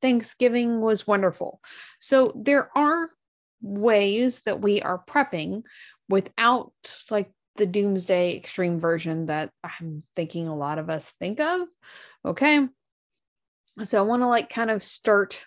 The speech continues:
with that clarity because, uh, mm, that extreme level of prepping can have, like, a negative connotation to it. And, you know, we're not doing that. Okay.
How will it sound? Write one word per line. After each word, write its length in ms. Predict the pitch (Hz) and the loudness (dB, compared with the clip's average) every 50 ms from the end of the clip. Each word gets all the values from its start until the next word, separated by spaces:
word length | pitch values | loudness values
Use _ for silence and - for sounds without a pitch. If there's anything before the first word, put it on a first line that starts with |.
| _ _ | _ _
with 200 | 196 196 196 190 - 190 202 175 | -4 -2 -2 -2 -2 -4 -2 2
that 480 | 190 185 185 185 202 - - - - - - - _ _ _ _ _ _ _ _ _ _ _ | 2 2 2 2 -2 -4 -4 -8 -12 -12 -12 -16 _ _ _ _ _ _ _ _ _ _ _
clarity 720 | - - - 196 190 170 160 160 147 - - - - - _ | -18 -2 2 2 4 4 2 -2 -4 -6 -8 -12 -14 -10 _
because, 840 | 190 190 180 - - - - 262 262 262 254 254 247 233 233 - - _ _ _ _ _ _ _ _ _ _ _ _ _ _ _ _ _ _ _ _ _ _ _ _ _ _ _ _ _ _ _ _ | -6 -6 -6 -8 -12 -6 -2 0 2 4 4 2 2 0 -4 -10 -16 _ _ _ _ _ _ _ _ _ _ _ _ _ _ _ _ _ _ _ _ _ _ _ _ _ _ _ _ _ _ _ _
uh, 60 | - | -2
mm, 1080 | 226 226 220 214 214 - - 185 196 196 202 208 202 202 196 196 196 190 196 196 185 - _ _ _ _ _ _ _ _ _ - | -2 -2 -2 -6 -8 -10 -10 -8 -6 -4 -4 -2 -2 -2 -4 -4 -4 -6 -6 -8 -10 -14 _ _ _ _ _ _ _ _ _ -10
that 380 | 214 185 220 214 220 220 - | -4 0 0 2 2 0 -2
extreme 460 | 214 - - - - 233 220 214 208 | -4 -6 -8 -4 0 0 2 2 2
level 280 | 196 185 175 185 185 180 | 2 2 2 4 2 2
of 80 | 175 - | 2 0
prepping 460 | - 170 165 - 160 156 156 156 156 | -4 -6 -4 -4 -6 -8 -8 -8 -10
can 240 | - - 226 220 214 | -8 -6 -4 -4 -4
have, 440 | 202 - - 202 202 202 196 190 | -4 -4 -4 -2 0 0 0 0
like, 180 | 196 185 175 - | 0 0 0 0
a 100 | 180 165 | -2 -2
negative 640 | 165 165 165 156 147 147 160 160 160 156 156 - _ | -2 -2 -4 -4 -6 -8 -8 -8 -8 -10 -10 -12 _
connotation 600 | - 165 156 147 156 - 143 - - - - 151 | -10 -8 -8 -8 -8 -8 -10 -10 -10 -10 -14 -14
to 140 | 151 151 123 | -12 -12 -10
it. 160 | 95 - - _ - | -10 -10 -12 _ -14
And, 340 | 175 170 165 165 160 165 165 | -10 -10 -8 -6 -6 -6 -4
you 80 | 170 | -4
know, 260 | 165 165 160 160 160 - _ _ _ _ _ _ _ _ _ _ _ _ _ _ _ _ _ _ - | -2 -2 -4 -4 -6 -10 _ _ _ _ _ _ _ _ _ _ _ _ _ _ _ _ _ _ -12
we're 140 | - 151 | -8 -6
not 200 | 147 151 160 165 | -6 -4 -6 -4
doing 260 | 170 190 233 302 269 - | -4 -4 -4 -4 -6 -8
that. 160 | - - - 156 | -10 -14 -18 -20
Okay. 220 | - - - - | -6 -6 -4 -4